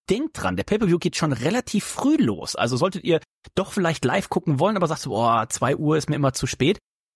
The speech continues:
Ähm, wenn ich mich da richtig, äh, eingelesen hab, geht der Pay-Per-View um achtzehn Uhr Ortszeit los, dementsprechend um null Uhr hier in Deutschland. Das ist natürlich dann deutlich entspannter, ähm, von null bis vier wahrscheinlich eben als von zwei bis sechs. Also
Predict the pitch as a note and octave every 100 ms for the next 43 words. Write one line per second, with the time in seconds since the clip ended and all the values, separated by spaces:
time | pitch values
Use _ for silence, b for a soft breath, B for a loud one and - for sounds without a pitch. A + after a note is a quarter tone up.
0 | - C#3+ D3+ D3 C3 E3+ G3+ F3+ E3+ -
1 | - - C#3+ D3 B2 D3+ - F#3 E3+ -
2 | C#3 - C3+ C3+ F3+ F3+ G3 - D#3 -
3 | F3+ - C#3+ - F3+ D3 F3 - D3 D3+
4 | _ - D3 - - E3+ D3+ - - A#2
5 | - - A2+ G#2+ A2 F#3 D3+ D3+ - D#3
6 | - C3 C3 B2+ C#3 F#3 A#3+ - D#3 E3
7 | G3 - _ _ - D#3+ E3+ - D3 C3+
8 | C#3+ A#3 - F#3 - G#2 D3 D#3+ E3+ D3+
9 | - C#3 B2+ C3 G#3+ F3 - C#3+ - D3
10 | A#3 G#2+ C3+ - _ _ _ _ A#2+ B2+
11 | C3 C3 - C3 C3+ F3 D#3+ - F#3 G3+
12 | F#3 F3+ F#3 F3+ D3 D3 - C#3 - C#3
13 | C#3 C3+ - C3+ C3 - D3+ - - B2
14 | B2+